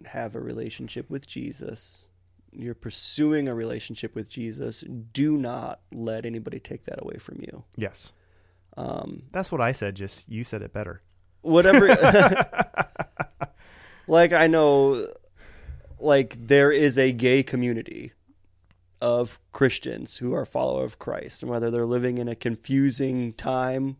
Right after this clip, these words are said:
Speaker 1: wh-, whether they stand on, "Is it a sin? Is it not a sin?"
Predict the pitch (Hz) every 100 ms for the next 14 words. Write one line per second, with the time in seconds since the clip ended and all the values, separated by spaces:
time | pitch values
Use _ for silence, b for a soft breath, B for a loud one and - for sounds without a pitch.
0 | _ - 120 120 - 120 120 123 120 117
1 | 113 - 123 120 117 120 120 120 123 113
2 | 135 117 117 123 117 127 131 127 120 127
3 | - 131 117